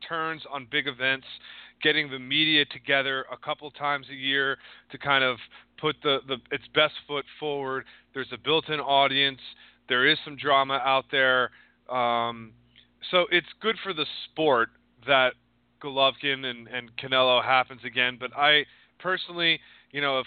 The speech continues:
Canelo fights Saunders, if Canelo fights Andrade, if Canelo fights Derevyanchenko, Jacobs,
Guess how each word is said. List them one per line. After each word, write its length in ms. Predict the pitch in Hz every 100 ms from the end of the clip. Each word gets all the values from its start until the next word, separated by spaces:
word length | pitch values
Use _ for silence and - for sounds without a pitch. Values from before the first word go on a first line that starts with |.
| -
Canelo 360 | 143 143 143 135 151
fights 240 | 139 123 -
Saunders, 460 | 165 165 151 139 120
if 100 | 113 135
Canelo 240 | 131 131 -
fights 220 | 127 120
Andrade, 500 | 143 151 147 139 127
if 80 | 120 -
Canelo 240 | 135 131 -
fights 200 | 131 117 -
Derevyanchenko, 880 | 131 123 117 - 160 147 139 123 110 -
Jacobs, 280 | 151 127